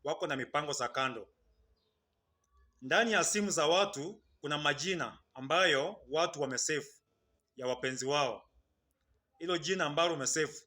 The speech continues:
huwa anaitwa aje? Kwa sababu mumeharibu sifa za ndoa, ninaomba hivi, siku moja hilo jina likaweze kupatikana. Hizo messages ambazo huwa mnatumiana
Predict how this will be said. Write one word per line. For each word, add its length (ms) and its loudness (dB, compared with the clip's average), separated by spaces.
huwa 320 2
anaitwa 420 0
aje? 300 -4
Kwa 100 -2
sababu 600 4
mumeharibu 760 0
sifa 280 -4
za 200 0
ndoa, 420 -2
ninaomba 420 0
hivi, 520 -2
siku 300 -8
moja 580 2
hilo 200 2
jina 440 0
likaweze 360 0
kupatikana. 680 -4
Hizo 240 2
messages 640 0
ambazo 360 0
huwa 120 2
mnatumiana 720 -2